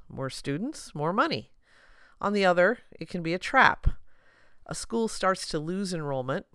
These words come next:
for reasons it may or may not control, and the money dwindles too. This can lead to spending cuts. Maybe class sizes increase, or certain electives are dropped, or popular programs have to go by the wayside.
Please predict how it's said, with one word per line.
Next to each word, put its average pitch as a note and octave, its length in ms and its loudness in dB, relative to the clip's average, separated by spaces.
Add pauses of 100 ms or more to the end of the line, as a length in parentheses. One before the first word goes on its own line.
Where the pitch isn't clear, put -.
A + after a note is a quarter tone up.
for F3 160 -4
reasons F3 540 -4
it C#3+ 100 -6
may E3+ 300 -4
or D#3 120 -4
may D#3+ 240 -4
not D#3+ 300 -2
control, D3 680 0 (420)
and G#3 160 -2
the A3+ 40 2
money A#3+ 300 2
dwindles D#3+ 460 -4
too. - 380 -6 (840)
This D3+ 220 0
can G3+ 160 -2
lead G3+ 180 -2
to A#3 80 -4
spending A#3+ 480 -4
cuts. - 560 -10 (100)
Maybe D#3+ 300 -2
class F3+ 400 4
sizes C#3 540 -2
increase, - 560 -10 (400)
or D#3+ 160 -2
certain G#3 340 -2
electives F3+ 540 0
are C3 80 -10
dropped, A#2+ 440 -2
or D3 120 -4
popular G#3 500 2
programs D#3 640 0
have D3 200 -2
to D3 60 -8
go C#3 120 -2
by C3+ 160 0
the C3+ 100 -4
wayside. C3 720 -6